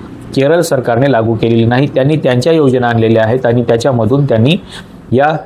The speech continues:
शिक्षणाचा विकास केलेला आहे आणि सार्वजनिक आरोग्याच्या सुविधा जास्तीत जास्त लोकांना कशा देता येतील याचा विचार केलेला आहे. या योजना या मागच्या पंधरा वर्षामध्ये ते लोकांपर्यंत पोहोचवू शकले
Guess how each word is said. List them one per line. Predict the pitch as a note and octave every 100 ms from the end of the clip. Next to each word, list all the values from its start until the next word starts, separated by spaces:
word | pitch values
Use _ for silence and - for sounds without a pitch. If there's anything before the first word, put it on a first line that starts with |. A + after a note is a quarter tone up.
| -
शिक्षणाचा | - C3 F#3 D#3+ C3+ C#3
विकास | B2 B2 A#2+
केलेला | B2+ A#2 A2+
आहे | A2+ B2+
आणि | B2 C3
सार्वजनिक | B2+ A#2 A#2+ A#2+ C3+ D3+ -
आरोग्याच्या | A2 B2 A#2+ A#2 C3+
सुविधा | - B2+ D3+ A2 G2 - - -
जास्तीत | A2+ A#2 D#3+
जास्त | E3 F3+ D#3+
लोकांना | D3+ D3+ C3
कशा | B2+ A#2+ A#2
देता | A2+ A2 A2+
येतील | A2+ B2
याचा | G#2+ A2
विचार | G#2+ G2+ G#2
केलेला | G2 G2 G2+ G2
आहे. | F2+ - - - - - -
या | C#3+
योजना | D3+ C3+ C#3 F3 C3 C#3+
या | B2+
मागच्या | C3 C3 C#3
पंधरा | - B2 D#3
वर्षामध्ये | C#3+ B2+ B2 A#2 A#2 B2+
ते | A#2+
लोकांपर्यंत | A#2 A#2+ A#2 A#2+ A#2
पोहोचवू | A#2 A2+ B2 B2
शकले | B2+ C3 D3+